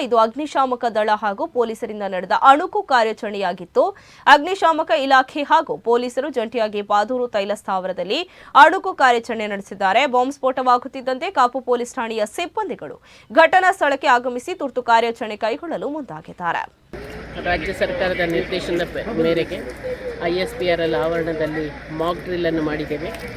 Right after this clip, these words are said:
Speaker 2: ಯಾವುದೇ ಅನಾಹುತ ಆದಾಗ ಅಥವಾ ಏನೇ ತೊಂದರೆ ಆದಂಥ ಸಂದರ್ಭದಲ್ಲಿ ಯಾವ ರೀತಿ ರೆಸ್ಪಾನ್ಸ್ ಮಾಡಬೇಕು, ಯಾವ ರೀತಿ ಇವ್ಯಾಕ್ಯುವೇಟ್ ಮಾಡಬೇಕು ಅನ್ನುವಂಥ ದೃಷ್ಟಿಯಿಂದ ಇದನ್ನು ಮಾಡಿದ್ದೇವೆ.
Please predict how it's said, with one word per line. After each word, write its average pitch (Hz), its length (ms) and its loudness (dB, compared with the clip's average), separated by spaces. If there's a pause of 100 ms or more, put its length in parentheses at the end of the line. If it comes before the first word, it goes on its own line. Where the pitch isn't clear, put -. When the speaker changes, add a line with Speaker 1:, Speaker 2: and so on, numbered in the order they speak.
(540)
Speaker 2:
ಯಾವುದೇ 175 460 0
ಅನಾಹುತ 175 600 -4
ಆದಾಗ 156 400 -2
ಅಥವಾ 165 200 -4
ಏನೇ 165 320 -4
ತೊಂದರೆ 165 360 -4
ಆದಂಥ 156 360 -4
ಸಂದರ್ಭದಲ್ಲಿ 156 720 -4
ಯಾವ 160 220 0
ರೀತಿ 175 220 -4
ರೆಸ್ಪಾನ್ಸ್ 165 520 -4
ಮಾಡಬೇಕು, 160 380 -4
ಯಾವ 160 180 0
ರೀತಿ 156 320 -6
ಇವ್ಯಾಕ್ಯುವೇಟ್ 165 500 -2
ಮಾಡಬೇಕು 160 520 -4
ಅನ್ನುವಂಥ 151 380 -4 (600)
ದೃಷ್ಟಿಯಿಂದ 175 440 -4
ಇದನ್ನು 156 280 -2
ಮಾಡಿದ್ದೇವೆ. 151 420 -4